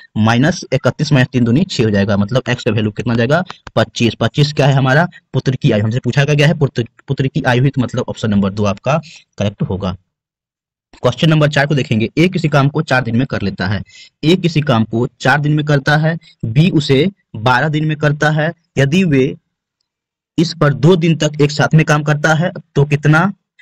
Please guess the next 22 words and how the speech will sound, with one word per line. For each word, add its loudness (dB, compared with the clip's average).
काम 0
का -4
कितना 2
अंश 0
शेष 0
रह 0
जाएगा? -2
देखिए, -2
पूरा 2
काम 2
हम 4
दोनों 2
का -2
एलसीएम 0
ले 2
लेते 0
हैं 4
तो 0
बारह 2
यूनिट 0
हो 4
जाएगा। 4